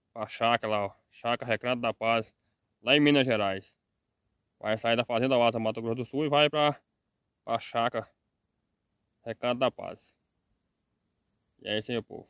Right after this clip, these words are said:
Vou dar umas voltas no mato aí pra ver se eu encontro os porcos.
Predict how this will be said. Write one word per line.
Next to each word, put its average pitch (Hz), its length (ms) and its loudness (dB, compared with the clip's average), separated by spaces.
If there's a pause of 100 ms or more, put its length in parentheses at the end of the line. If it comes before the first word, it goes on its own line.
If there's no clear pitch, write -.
(1120)
Vou 113 120 -8
dar 131 80 4
umas 151 160 6
voltas 139 280 4
no 131 60 2
mato 120 260 2
aí 117 60 -2
pra 135 100 0
ver 135 160 0
se - 80 -6
eu 135 100 2
encontro 135 240 -2
os 139 60 -10
porcos. - 420 -12